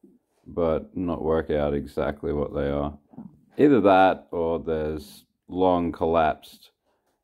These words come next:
architecture blending with a still active, uh, race of people, or hell, even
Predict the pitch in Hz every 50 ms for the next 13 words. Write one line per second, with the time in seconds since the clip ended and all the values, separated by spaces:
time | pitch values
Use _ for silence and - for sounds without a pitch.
0 | _ _ _ - 90 92 92 92 - 92 - - 101 90 80 - - - - 90
1 | 87 85 82 82 82 80 73 - - - 78 - 80 82 85 85 85 82 85 82
2 | 82 80 80 78 78 76 76 78 76 - - - - 78 76 73 71 71 71 73
3 | - - - 87 82 78 78 76 71 62 73 80 85 82 - - 80 80 80 76
4 | 73 71 69 - _ _ _ _ _ _ _ _ _ _ _ _ _ _ _ 73
5 | 76 76 76 76 73 71 - - - - 64 71 78 85 87 85 - - 85 76
6 | - 98 90 95 95 - 98 101 101 101 101 92 82 78 78 76 73 71 - -
7 | _ _ _ _ _ _ _ _ _ _ - 90 90 87 87 87 85 85 85 80
8 | 85 85 85 82 80 78 73